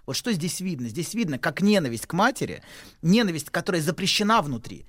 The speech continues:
Ребенку нельзя ненавидеть мать, хотя она переполнена ненавистью. Вот.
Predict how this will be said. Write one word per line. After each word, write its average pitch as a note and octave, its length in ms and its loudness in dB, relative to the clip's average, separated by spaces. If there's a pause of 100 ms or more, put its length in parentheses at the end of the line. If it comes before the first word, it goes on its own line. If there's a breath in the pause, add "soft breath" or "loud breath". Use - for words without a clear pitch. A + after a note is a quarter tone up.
Ребенку F3+ 440 0
нельзя F#3 260 0
ненавидеть C#3 540 -2
мать, A2+ 280 -8 (220 loud breath)
хотя D3+ 300 0
она F3 160 0
переполнена E3+ 560 0
ненавистью. G#2+ 600 -6 (360 soft breath)
Вот. C3 320 -2